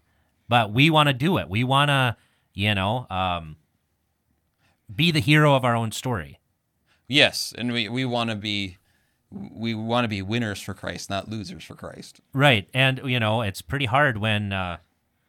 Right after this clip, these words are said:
Speaker 1: when you can't control things or force it through or, you know, um, you know, and, uh, whether that be, like, losing your job or not being able to go back to school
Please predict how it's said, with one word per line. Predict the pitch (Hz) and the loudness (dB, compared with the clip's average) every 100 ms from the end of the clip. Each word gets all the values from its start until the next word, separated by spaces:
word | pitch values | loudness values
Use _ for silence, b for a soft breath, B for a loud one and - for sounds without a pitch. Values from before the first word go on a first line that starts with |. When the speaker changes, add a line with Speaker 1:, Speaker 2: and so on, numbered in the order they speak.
| _ _ _ _ | _ _ _ _
Speaker 1:
when | 101 | -4
you | 107 | -4
can't | - 107 101 | -2 -4 -4
control | 104 - 107 | -6 -4 -4
things | 110 78 69 73 | -4 -10 -16 -10
or | 95 | -8
force | 85 - 117 127 - | -8 -8 -2 -2 -2
it | 110 | -6
through | 113 120 107 98 | -2 0 0 -2
or, | 87 85 b b b | -4 -8 b b b
you | 98 98 | -8 -6
know, | 92 90 101 - | -6 -6 -10 -8
um, | 90 85 82 76 - _ _ _ _ _ _ _ _ _ _ _ _ _ _ - | -4 -4 -6 -10 -16 _ _ _ _ _ _ _ _ _ _ _ _ _ _ -4
you | 127 117 | 0 0
know, | 85 131 - | -2 -4 -6
and, | 113 104 104 101 | -4 -2 -2 -4
uh, | 104 104 98 92 85 _ _ _ _ _ _ | -4 -2 -2 -2 -6 _ _ _ _ _ _
whether | 95 104 | -8 -4
that | 104 101 | -2 -2
be, | 107 95 | -4 -6
like, | 85 82 | -8 -10
losing | 92 98 107 | -8 -6 -6
your | 104 | -6
job | 95 104 143 90 | -4 -2 -2 -4
or | |
not | 85 104 - | -6 -6 -4
being | 107 | -6
able | 107 104 | -6 -8
to | 101 | -8
go | 101 | -6
back | 104 104 | -6 -8
to | 98 | -12
school | - 101 120 113 85 | -12 -8 -6 -6 -8